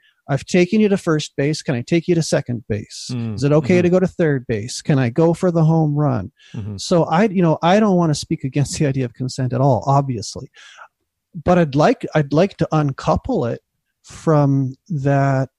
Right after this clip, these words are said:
Speaker 1: that whole familiar pattern of escalation. And I, and I, I, I would really encourage people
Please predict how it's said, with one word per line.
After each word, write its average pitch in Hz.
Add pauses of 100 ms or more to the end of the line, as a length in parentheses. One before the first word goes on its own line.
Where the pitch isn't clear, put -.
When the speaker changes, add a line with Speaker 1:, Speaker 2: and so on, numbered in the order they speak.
(140)
Speaker 1:
that 139
whole 143 (320)
familiar 139
pattern 131
of 127
escalation. 120 (320)
And 143
I, 139
and 156
I, 143 (260)
I, 135
I 147
would 135
really 165
encourage 170
people 131